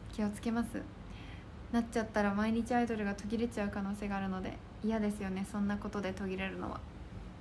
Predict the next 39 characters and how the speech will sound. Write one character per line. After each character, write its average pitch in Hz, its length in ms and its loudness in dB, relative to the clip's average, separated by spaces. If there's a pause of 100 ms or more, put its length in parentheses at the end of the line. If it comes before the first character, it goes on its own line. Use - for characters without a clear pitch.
(520)
だ - 60 -8
か 185 60 -4
ら、 180 60 -4
う - 40 -6
ん。 - 20 -8 (3250)
完 294 180 12
全 311 160 8
に 302 80 10
部 285 60 10
屋 277 140 10
着。 269 180 4
え、 277 160 12
で 285 120 10
も 240 120 10
全 254 220 8
然 262 300 8
ラ 277 160 10
フ 254 80 6
な 226 140 6
の 233 100 6
も 285 160 6
好 - 80 -4 (160)
き。 - 120 -8 (1700)
イ 440 80 8
ン 587 80 2
フ 453 100 8
ル 285 80 10
か 269 100 6
か 370 100 12
っ - 40 12
た 349 80 6
こ 294 100 6
と 240 80 6
な 247 160 12
い 254 40 10
の？ 196 80 6
す - 180 0
ご 254 200 12
っ。 - 40 2